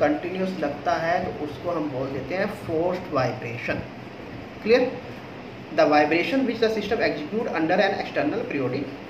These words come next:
force, तो वो हो जाता है हमारा फोर्स्ड वाइब्रेशन। Now, damping, it is a resistance to the motion of a body। डैम्पिंग एक बहुत ही इंपॉर्टेंट टर्म है। अगर हमें किसी भी सिस्टम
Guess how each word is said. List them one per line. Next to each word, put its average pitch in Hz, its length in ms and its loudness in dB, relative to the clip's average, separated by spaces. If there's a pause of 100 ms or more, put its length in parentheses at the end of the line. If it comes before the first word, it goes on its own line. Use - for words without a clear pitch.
force, - 240 -8
तो - 120 -8
वो 160 60 0
हो 160 60 2
जाता 156 200 0
है 147 60 0
हमारा 143 160 0 (680)
फोर्स्ड - 680 0
वाइब्रेशन। - 460 -2 (2750)
Now, 392 120 2 (580)
damping, 170 320 2 (840)
it 262 140 0
is 285 160 4
a 302 80 8
resistance 208 520 2
to 247 60 0
the 240 100 4
motion 202 280 0
of 202 140 -2
a 185 80 -2
body। - 240 -4 (880)
डैम्पिंग 269 600 2
एक 240 120 -2 (100)
बहुत 196 240 -2
ही 220 60 0
इंपॉर्टेंट 196 420 -2
टर्म 190 200 4
है। 190 220 0
अगर 165 180 0
हमें 170 300 -6
किसी 175 200 -8
भी 185 120 -4
सिस्टम - 320 -4